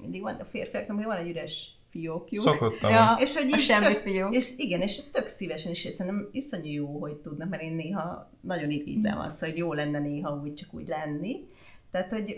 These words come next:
Speaker 1: de hogy igazából nyilván, hogyha valaki magában beszél, hogy visszakanyarodva arra, hogy valószínűleg ez első kategóriának
Speaker 2: Hm.
Speaker 1: a tagja,
Speaker 3: Hm.
Speaker 1: és hogy ez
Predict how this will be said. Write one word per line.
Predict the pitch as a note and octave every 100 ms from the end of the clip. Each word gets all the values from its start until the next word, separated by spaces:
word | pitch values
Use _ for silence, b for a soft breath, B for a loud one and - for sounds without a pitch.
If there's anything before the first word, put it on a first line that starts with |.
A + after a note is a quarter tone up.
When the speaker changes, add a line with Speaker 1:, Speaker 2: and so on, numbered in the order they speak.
| F#3+
Speaker 1:
de | A3
hogy | A3+ G3+
igazából | - A#3+ G#3+ G#3 G#3
nyilván, | A3+ G#3+ F3
hogyha | E3+ F3+
valaki | F3+ E3+ F3 E3 D#3+
magában | E3+ E3+ F3 E3 D#3
beszél, | - E3 - F#3
hogy | E3+
visszakanyarodva | D#3+ D#3 E3+ D#3+ - - D#3+
arra, | E3 E3
hogy | E3 E3
valószínűleg | D#3+ D#3+ E3 E3+ D#3+
ez | D#3 D#3 - -
első | D#3 E3 - E3+
kategóriának | - D#3+ D#3+ D#3 D#3+ D#3+ D3+ B2 B2+ C#3
Speaker 2:
Hm. | - D3+
Speaker 1:
a | D#3
tagja, | D#3+ D#3+ F#3 F#3
Speaker 3:
Hm. | F3+
Speaker 1:
és | F3+
hogy | F3+ F3
ez | F3+